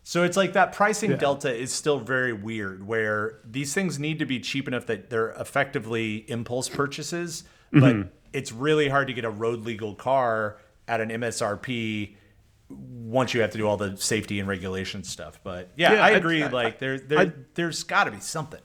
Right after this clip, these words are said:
Speaker 2: There's gotta be, like, an electric Miata or something. Or, like, even when I was looking at electric bikes, e-bikes,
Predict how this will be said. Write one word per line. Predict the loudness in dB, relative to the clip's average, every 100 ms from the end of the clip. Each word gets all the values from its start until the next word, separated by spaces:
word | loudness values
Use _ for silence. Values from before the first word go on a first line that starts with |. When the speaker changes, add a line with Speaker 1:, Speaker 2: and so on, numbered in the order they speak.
| -20 -2
Speaker 2:
There's | 2 2
gotta | 2 4
be, | 4
like, | 4
an | 4
electric | 4 2 0 -4 -2
Miata | -4 -2 -2 -4 -4
or | -8
something. | -8 -10 -8 -8 -6
Or, | -2 0
like, | 2 0 -2
even | -4
when | 0 0
I | 0
was | 0
looking | -2 -2 0
at | -2 -4
electric | -8 -6 -6 -14 -6
bikes, | -2 -2 -4 -4
e-bikes, | 0 0 0 -4 -6 -18